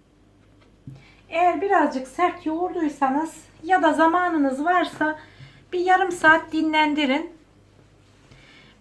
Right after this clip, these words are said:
Ben hemen bir üzerine kapattım bir sofra beziyle. Beş dakika bekleteceğim. O arada malzemelerimi hazırlayıp hemen böreği açma işlemine geçeceğiz.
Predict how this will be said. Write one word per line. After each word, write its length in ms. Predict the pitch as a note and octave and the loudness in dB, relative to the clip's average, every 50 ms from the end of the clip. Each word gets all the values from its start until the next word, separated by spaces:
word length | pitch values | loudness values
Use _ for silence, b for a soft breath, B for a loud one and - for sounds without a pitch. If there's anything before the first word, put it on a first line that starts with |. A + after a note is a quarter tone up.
| - - | -4 2
Ben 180 | F#4+ G4 F#4+ | 2 2 2
hemen 360 | F4 F#4 G4 F#4+ F4+ E4+ D#4+ | 2 0 2 2 2 2 2
bir 220 | D#4+ D#4 C#4 - - | 0 -4 -4 -4 -4
üzerine 500 | D#4+ D4+ D4 F#4 F4+ E4+ E4 D4 C#4+ C#4+ | -4 -2 0 0 0 0 0 -2 -2 0
kapattım 560 | - E4+ E4+ F4 F4 F4 F4 - E4 D4+ C#4+ | 0 0 4 4 4 4 2 -2 -4 -4 -4
bir 60 | D4 | -6
sofra 480 | C#4+ - - D#4+ D#4 - - D4+ C#4 C4 | -6 -2 -2 -2 -2 -2 -2 -2 0 0
beziyle. 600 | D4 D4+ C4 - D#4+ D#4 D4 C#4 D4 D4 D4 D4 - | 0 -2 -4 -2 -4 -2 0 0 0 0 -2 -2 -2
Beş 280 | F4 F#4 F4 F4+ - - | -4 -2 -2 -2 -2 -2
dakika 480 | E4+ F4 - D4 C#4 C#4 - B3 - | -2 -2 -2 -4 -4 -2 -2 -2 -2
bekleteceğim. 680 | C#4+ D#4+ D#4 - F4 F4 F4 E4+ D#4 - D#4+ D#4 D#4 D#4 D#4 B B B B B B B B B B B | -2 -6 -4 -2 -2 -2 -2 -2 -6 -4 -4 -4 -4 -4 -8 B B B B B B B B B B B
O 140 | F#4 G#4 G#4+ | -4 0 2
arada 300 | G4+ F4+ E4+ - D4+ D4 | 4 4 4 4 4 4
malzemelerimi 760 | D4+ E4 F4 F#4 E4 F#4 F4+ E4+ E4+ D#4+ D#4 D4+ C#4+ C4+ | 4 4 4 4 4 2 0 0 0 2 2 2 2 0
hazırlayıp 680 | C4 B3+ E4 F#4 F4+ - F#4 F4 D4+ D#4 D#4 D#4+ D#4+ - - - - - _ - - - _ _ _ _ _ _ _ - - b b b b b b b b b b b - | 0 2 0 0 0 2 0 2 4 4 4 2 2 -2 -8 -20 -20 -20 _ -20 -20 -20 _ _ _ _ _ _ _ -20 -20 b b b b b b b b b b b -6
hemen 320 | F#4 G4 F#4 E4+ D#4+ D4+ | -4 0 2 2 2 2
böreği 360 | E4 F4 E4+ E4+ D#4+ D#4 C#4+ | 2 4 4 6 6 6 6
açma 300 | D4 D#4 D#4 - - D4+ | 6 4 4 2 2 2
işlemine 540 | D4 C#4+ - - D4+ C#4+ C#4+ D4+ D#4+ D4+ - | 2 2 2 0 2 2 4 4 4 2 0
geçeceğiz. 600 | - - C#4 C#4 C#4 - - G#3 G3 F3+ - - | -2 -2 -2 -2 -2 -4 -6 -4 -6 -6 -6 -12